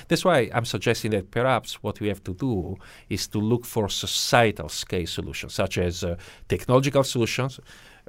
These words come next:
uh, rebuild the infrastructure so as to be more, uh, privacy protective,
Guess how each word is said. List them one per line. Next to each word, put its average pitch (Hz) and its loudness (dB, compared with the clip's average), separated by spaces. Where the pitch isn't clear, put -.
uh, 92 2
rebuild 120 4
the 113 6
infrastructure 104 0
so 104 -2
as 101 0
to 98 -4
be 98 0
more, 98 2
uh, 98 -4
privacy 101 2
protective, 98 -2